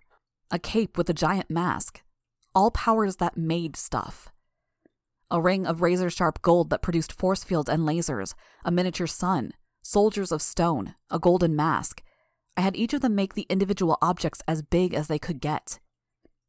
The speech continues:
I retrieved Chevalier, and I did the same with his cannon blade, raising it to its maximum capacity. Then I accessed Vista, and I made it all bigger. I pulled the capes out of the way as their various weapons entered the fray.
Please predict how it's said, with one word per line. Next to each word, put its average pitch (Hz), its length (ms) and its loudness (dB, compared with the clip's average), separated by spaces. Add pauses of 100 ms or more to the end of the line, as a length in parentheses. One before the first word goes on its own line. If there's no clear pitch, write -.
(220)
I - 60 -2
retrieved 185 420 0
Chevalier, 156 640 -2 (100)
and 165 120 2
I 165 40 4
did 190 160 0
the 208 80 2
same 208 260 0
with 180 80 0
his 165 120 0
cannon 180 320 0
blade, 135 300 -4 (520)
raising 214 380 2
it 196 100 -2
to - 80 -2
its 180 140 -4
maximum 180 420 0
capacity. 160 720 -4 (560)
Then 190 260 4
I 147 160 2
accessed - 420 -2
Vista, 160 500 0 (200)
and 170 140 2
I 165 40 4
made 180 200 2
it - 120 0
all 165 320 2
bigger. 151 440 0 (920)
I - 80 0
pulled 214 200 2
the 254 60 4
capes 240 320 -2
out 202 120 0
of 175 40 -6
the 175 80 2
way 180 220 4
as 156 140 -2
their 175 100 2
various 180 420 0
weapons 180 420 2
entered 160 260 -2
the 151 60 -2
fray. 147 440 -4